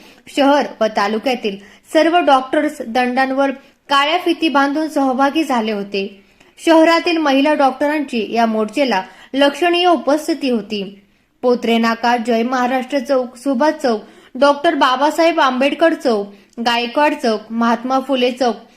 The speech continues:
या मार्गाने हा मोर्चा तहसील कार्यालयात धडकला. नायब तहसीलदार माजिद काझी यांनी आंदोलनकर्त्याचे निवेदन स्वीकारून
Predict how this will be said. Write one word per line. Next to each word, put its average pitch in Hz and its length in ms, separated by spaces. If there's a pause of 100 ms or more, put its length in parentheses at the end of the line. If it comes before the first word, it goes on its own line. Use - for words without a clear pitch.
(160)
या 233 160
मार्गाने 226 680 (160)
हा 254 180
मोर्चा 247 480 (420)
तहसील 302 400
कार्यालयात 277 560
धडकला. 202 480 (560)
नायब 285 360 (120)
तहसीलदार 330 560
माजिद 247 380 (100)
काझी 240 420 (260)
यांनी 254 380
आंदोलनकर्त्याचे 277 1080
निवेदन 254 520
स्वीकारून 247 580